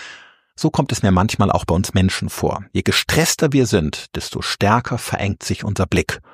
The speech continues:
und richtet sich auf die Aufgabe, die vor uns liegt. Alles andere,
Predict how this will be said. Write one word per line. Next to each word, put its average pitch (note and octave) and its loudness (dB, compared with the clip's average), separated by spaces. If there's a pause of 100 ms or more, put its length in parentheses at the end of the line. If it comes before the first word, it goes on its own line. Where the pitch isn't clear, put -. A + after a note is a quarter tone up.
(360)
und - 0
richtet - 2
sich - -2
auf - -4
die - -4
Aufgabe, F#2 2
die F2+ -2
vor - -2
uns - -10
liegt. - -12 (180)
Alles D#3 4
andere, C3 4